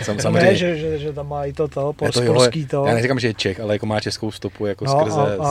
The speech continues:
Speaker 1: skrze
Speaker 2: Lesy
Speaker 1: Tomáše.
Speaker 2: ale když nastupoval, tak měl českou léčku, že jo?
Speaker 1: No jasně, no. Tak,
Speaker 2: No.
Speaker 1: ale podle mě ten brácha je víc v Polsku než, než v Česku a to, Tomáš to má asi jinak, nebo nevím, zas nechci tady kecat,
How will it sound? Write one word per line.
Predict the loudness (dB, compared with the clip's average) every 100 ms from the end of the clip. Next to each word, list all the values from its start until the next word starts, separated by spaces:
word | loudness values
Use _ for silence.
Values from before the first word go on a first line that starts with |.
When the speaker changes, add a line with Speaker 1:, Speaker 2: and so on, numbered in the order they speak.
| 0
Speaker 1:
skrze | 0
Speaker 2:
Lesy | 0 0 2
Speaker 1:
Tomáše. | 4
Speaker 2:
ale | 4 2
když | 0 -2 -4
nastupoval, | -4 -4 -2 0 2 2 0
tak | -4 -6
měl | -6 -6 -4 2 2
českou | 2 -2 0 0 0
léčku, | 0 -2 -4 -4
že | -4
jo? | -8 -2
Speaker 1:
No | 0
jasně, | 0 -2
no. | -2 -4 -2
Tak, | -2
Speaker 2:
No. | 0
Speaker 1:
ale | 0
podle | 2 2
mě | 2
ten | 2 4
brácha | 4 6
je | 4
víc | 2 -2
v |
Polsku | -2 -2 0
než, | -2 -2 -4
než | -4
v |
Česku | -2 -4 -2 0
a |
to, | 0 0
Tomáš | 0 0 0
to | 0
má | -2
asi | -2 0
jinak, | 2
nebo | 4 6
nevím, | 4 2
zas | -2 -6 -8 -10
nechci | -8 -6 -6 -6
tady | -2
kecat, | 0 2 2